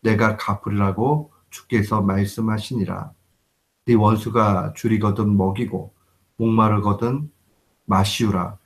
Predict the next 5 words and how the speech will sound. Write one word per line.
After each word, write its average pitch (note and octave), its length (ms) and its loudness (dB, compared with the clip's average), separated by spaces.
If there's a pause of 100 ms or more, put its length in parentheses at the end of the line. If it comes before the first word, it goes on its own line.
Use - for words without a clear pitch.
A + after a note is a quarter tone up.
(140)
그리함으로 G#2+ 840 4 (200)
네가 G#2+ 420 2
숯불을 B2+ 640 -2
그 - 120 -6
머리에 G#2 680 2